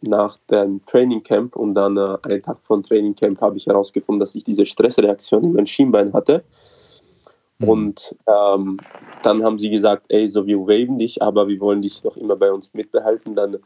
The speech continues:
Speaker 1: signen wir dich ins, ähm, in die G-League.“ Und ja, dann musste ich halt nur vier, fünf Monate sozusagen pausieren und resten und ich hab ein bisschen Reha gemacht. Gott sei Dank musste ich keine O P, nichts Schlimmeres.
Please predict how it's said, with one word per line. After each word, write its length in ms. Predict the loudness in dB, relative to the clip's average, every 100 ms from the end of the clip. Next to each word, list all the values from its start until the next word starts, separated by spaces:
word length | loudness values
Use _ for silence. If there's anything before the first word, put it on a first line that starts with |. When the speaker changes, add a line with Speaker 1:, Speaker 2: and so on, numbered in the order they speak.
| _ _ _ _
Speaker 1:
signen 340 | -6 -2 -2 -2
wir 80 | -4
dich 220 | -4 -4
ins, 420 | -4 -4 -12 -20 _ -20 _ _ _ _ -4
ähm, 600 | -2 0 -2 -4 -6 -10 _ _ _ _ _ _
in 140 | -4 -2
die 120 | -2
G-League.“ 540 | 2 2 2 -4 -20 _ _ _ _ _ _ -16 -6
Und 260 | 2 2 4
ja, 200 | 4 4
dann 160 | 2
musste 340 | 2 0 -2 -6
ich 140 | 0
halt 160 | 0 2
nur 340 | 2 2 -2 _ _ -20 -20 _ _ _ _ _
vier, 160 | -2 -2
fünf 240 | 0 -2
Monate 400 | 0 0 0 -2 -8 -14
sozusagen 640 | -8 -6 -4 0 2 2 0
pausieren 560 | 0 0 0 0 0
und 160 | -2 0
resten 320 | -2 -2 -4
und 220 | -2 -2
ich 120 | -4 -6
hab 100 | -6
ein 60 |
bisschen 260 | -10 -6 0
Reha 240 | 2 2
gemacht. 420 | 0 -2 -2 -6 -6
Gott 160 | -6
sei 80 | -4
Dank 180 | -2 -2
musste 240 | -4 -6 -8
ich 100 | -4
keine 300 | 0 0 0
O 60 |
P, 360 | 0 2 2 0
nichts 480 | -2 -4 -6 -20 -12
Schlimmeres. 680 | -4 -2 0 0 -2 -8